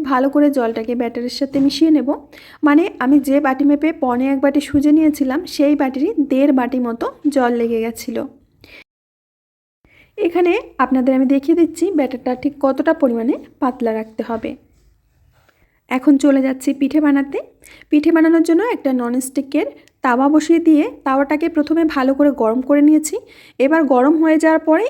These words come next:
একটু তেল ব্রাশ করে নিয়ে সেই তেলটা আবার আমি একটা তুলো দিয়ে মুছে নিচ্ছি। এই সময় গ্যাসের আঁচটা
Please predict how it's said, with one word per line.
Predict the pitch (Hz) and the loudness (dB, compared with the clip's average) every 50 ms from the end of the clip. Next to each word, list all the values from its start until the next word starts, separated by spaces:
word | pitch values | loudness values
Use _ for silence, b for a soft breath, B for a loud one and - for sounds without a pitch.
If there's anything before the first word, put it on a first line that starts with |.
| - | -4
একটু | 277 269 - 269 247 254 | -6 -6 -6 -6 -6 -2
তেল | - 254 262 262 | 0 0 0 0
ব্রাশ | 262 277 269 277 269 - | 0 0 0 0 -2 0
করে | - 294 294 294 | 2 4 4 6
নিয়ে | 311 285 294 311 | 6 4 2 0
সেই | 311 - 302 294 294 294 | 0 0 0 0 0 0
তেলটা | 294 262 262 269 262 269 285 285 | 0 0 0 0 0 -2 -2 0
আবার | 277 277 269 | 0 0 0
আমি | 262 262 269 | 0 0 0
একটা | 277 269 269 - 381 453 - | -2 -2 -4 -6 -6 -4 -2
তুলো | - 262 262 269 269 | 0 2 2 2 2
দিয়ে | 247 285 339 523 - - | 2 0 -2 -2 0 0
মুছে | 311 277 262 262 262 254 247 | 0 2 0 0 -4 -6 -8
নিচ্ছি। | 233 220 220 - - - - - - - _ _ _ _ _ _ _ _ _ _ _ _ _ b b b b b b b b b | -8 -8 -10 -12 -14 -12 -12 -12 -12 -14 _ _ _ _ _ _ _ _ _ _ _ _ _ b b b b b b b b b
এই | 262 285 311 | 4 4 4
সময় | 302 339 349 349 370 392 370 | 4 2 0 0 2 0 0
গ্যাসের | 294 269 233 233 - 285 285 | 0 -2 -2 -4 -2 0 0
আঁচটা | 285 285 285 - 302 | 0 0 -2 -2 -4